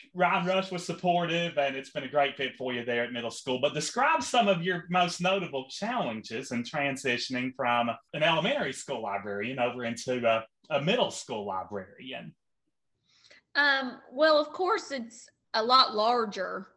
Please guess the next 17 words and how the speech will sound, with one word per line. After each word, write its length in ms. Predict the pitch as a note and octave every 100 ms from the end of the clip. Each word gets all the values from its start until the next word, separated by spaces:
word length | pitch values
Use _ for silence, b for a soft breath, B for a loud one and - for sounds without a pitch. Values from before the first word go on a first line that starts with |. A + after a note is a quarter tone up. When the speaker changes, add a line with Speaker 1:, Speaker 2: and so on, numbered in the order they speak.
| -
Speaker 2:
So 460 | - A3+ A3+ A3 F3+
Speaker 1:
Oh, 60 | C#3+
Speaker 2:
I'm 180 | A3+ C3
Speaker 1:
sure. 300 | A2+ G#2+ - _ _ _ A#3+
Speaker 2:
having, 360 | A#3 A#3 A3
like, 560 | G#3+ G#3 G#3 G3+ - - b b b b _
four 380 | B3+ C#4 C#4 C4
hundred 280 | B3+ A3+ G#3+
and 140 | G#3+
something 320 | - A3+ A3+ G3
students 480 | - A3 G#3 G#3 -
to 80 |
having 280 | A3+ G#3+ G#3 -
eight 160 | A#3+ A3
hundred 340 | A3 G3+ G3
something 280 | - F3+ G3+
students. 680 | - - F#3 G3 A#3 A#3